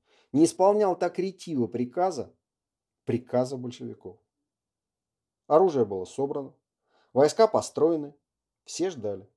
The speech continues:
Члены архангельского правительства, между прочим,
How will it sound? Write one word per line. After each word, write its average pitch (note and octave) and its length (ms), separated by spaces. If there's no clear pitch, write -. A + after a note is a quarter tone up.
Члены D3+ 320
архангельского C#3 680
правительства, D3 540
между A2 300
прочим, G2 400